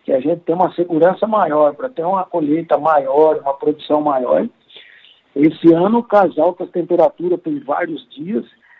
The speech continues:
afetou até a soja irrigada. Então, nós temos, assim, vamos falar, nós temos soja, é,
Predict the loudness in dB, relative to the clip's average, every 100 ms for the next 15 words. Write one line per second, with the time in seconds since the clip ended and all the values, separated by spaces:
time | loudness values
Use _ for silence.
0 | _ -16 -8 -4 -4 0 2 2 0 -2
1 | -2 -2 -2 -2 -4 -2 0 0 -2 -8
2 | -8 -6 -2 -4 0 -2 0 -2 -4 -4
3 | -2 0 0 -2 -2 -4 -2 0 2 0
4 | -2 _ _ -20 -20 _ -6 -4 0 2
5 | 2 -2 -2 2 4 2 -2 -10 -12 _
6 | _ _ _ -10 -6 -6